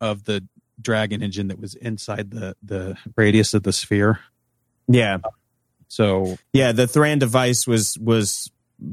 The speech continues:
Speaker 2: concocted to eliminate, um, organic material, basically. So
Speaker 1: Yeah.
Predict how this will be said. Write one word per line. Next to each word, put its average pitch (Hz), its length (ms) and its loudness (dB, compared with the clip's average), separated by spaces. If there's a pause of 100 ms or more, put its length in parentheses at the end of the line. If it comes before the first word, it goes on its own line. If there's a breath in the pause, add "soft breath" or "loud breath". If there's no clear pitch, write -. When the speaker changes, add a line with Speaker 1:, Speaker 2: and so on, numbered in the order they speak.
(260)
Speaker 2:
concocted 110 680 0
to 104 220 0
eliminate, 101 480 0 (920)
um, 87 460 -2 (320)
organic 98 460 0
material, 90 420 -2
basically. 87 760 -6
So 90 380 -4
Speaker 1:
Yeah. 113 220 4